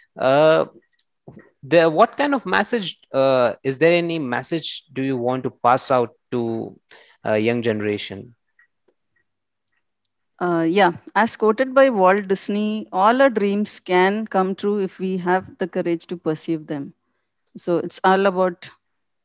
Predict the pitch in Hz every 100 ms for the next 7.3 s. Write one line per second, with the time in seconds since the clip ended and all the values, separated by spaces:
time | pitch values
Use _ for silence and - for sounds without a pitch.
0 | - 170 156 160 180 175 - 170 170 170
1 | - - _ _ _ _ _ _ _ -
2 | 175 180 190 208 185 170 175 175 - 185
3 | 185 180 180 175 - 170 175 170 160 160
4 | 156 156 151 160 - _ - 165 160 _
5 | - - 185 202 226 226 220 196 - 180
6 | 185 180 185 180 180 - 190 190 175 165
7 | 170 208